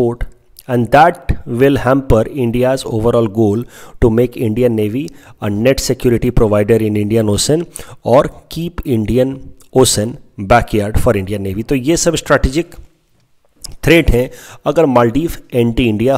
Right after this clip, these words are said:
हो जाता है तो। इस्लामिक रेडिकलाइजेशन का तो हमेशा खतरा है ही, इंटरनल सिक्योरिटी खतरा तो ही मैंने बताया। जैसे अब्दुल्ला यामीन के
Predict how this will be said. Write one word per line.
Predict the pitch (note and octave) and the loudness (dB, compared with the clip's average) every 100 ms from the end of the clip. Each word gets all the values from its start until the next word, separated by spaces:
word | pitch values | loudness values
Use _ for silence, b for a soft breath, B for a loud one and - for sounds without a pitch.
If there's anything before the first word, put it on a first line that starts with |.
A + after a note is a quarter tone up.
| - | 0
हो | G#2+ | 0
जाता | G2+ - G2+ | 0 -2 -6
है | G2 G#2 | -4 -6
तो। | - - _ b b b b b - | -6 -20 _ b b b b b -4
इस्लामिक | D#3+ D3+ D3 E3 | 0 2 2 2
रेडिकलाइजेशन | D#3 C#3+ C#3 C#3+ C3 C#3+ | 2 2 2 2 2 0
का | C3+ | 0
तो | B2+ | 0
हमेशा | A#2 A2 B2 | 0 0 -2
खतरा | A2 - A2+ | -2 0 0
है | G#2+ | 2
ही, | A2 A#2+ | 0 0
इंटरनल | A#2 A2 A2 A2 | 0 -2 0 -2
सिक्योरिटी | A2+ - G2+ G2 | -2 -4 -6 -6
खतरा | G#2+ - - G#2 A2 | -10 -10 -8 -4 -2
तो | G#2 A2 | -2 -2
ही | A2+ | 0
मैंने | A#2 A#2+ | 2 2
बताया। | A2+ A#2 B2 B2 | 0 0 0 2
जैसे | A#2+ - B2 B B B - | 0 -2 -10 B B B -8
अब्दुल्ला | G#2 A2+ A#2 | -4 0 2
यामीन | A#2+ A2+ A#2+ B2+ | 2 2 2 0
के | C3+ | 0